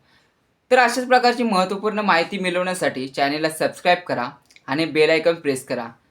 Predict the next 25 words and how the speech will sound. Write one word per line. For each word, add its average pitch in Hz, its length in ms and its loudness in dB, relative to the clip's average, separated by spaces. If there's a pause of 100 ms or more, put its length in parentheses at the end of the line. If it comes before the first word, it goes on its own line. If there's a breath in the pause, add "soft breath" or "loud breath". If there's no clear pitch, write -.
(140)
बेल 139 200 0
आयकॉन 151 260 0
प्रेस 143 240 -2
केल्याने 156 400 0
महत्त्वपूर्ण 160 680 -4
अपडेट्स 160 440 0
नोटिफिकेशनद्वारे 151 920 -2
तुमच्यापर्यंत 156 580 -4
पोहोचत 185 380 -2
राहते. 117 320 -10 (920 soft breath)
चला 240 240 4
तर 262 100 6
पाहूया, 233 400 4
तुमचा 165 360 -4
जो 175 140 -2
काही 180 180 0
पीएफ 160 260 -2
बॅलन्स 139 480 0
आहे, 131 100 -8 (440 soft breath)
पीएफ 156 300 0
पासबुक 143 460 0
आहे, 147 200 -8
तो 196 80 -8
कशा 196 300 -2
प्रकारे 190 460 0